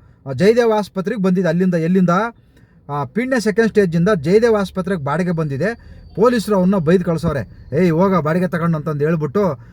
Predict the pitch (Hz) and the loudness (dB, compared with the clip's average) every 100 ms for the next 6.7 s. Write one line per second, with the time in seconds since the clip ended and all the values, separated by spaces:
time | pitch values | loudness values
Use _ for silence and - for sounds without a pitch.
0 | - 127 131 165 165 156 147 185 180 175 | -14 -8 -2 0 0 -2 0 0 2 -2
1 | - 156 143 143 143 131 160 190 147 185 | -2 -4 -2 -4 -4 -4 -2 -2 2 4
2 | 202 185 165 147 143 147 - - - - | 4 2 0 -4 -6 -8 -12 -20 -20 -12
3 | 127 190 214 202 196 175 190 185 196 220 | -2 2 2 2 0 0 -2 -2 -2 0
4 | 240 226 208 160 98 - _ _ - - | 2 2 2 -4 -8 -20 _ _ -20 -12
5 | 156 208 170 165 - 165 202 247 240 226 | -8 -8 -6 -8 -2 2 4 4 4 2
6 | 214 208 180 143 139 208 220 | 2 -2 -4 -6 -6 -6 -8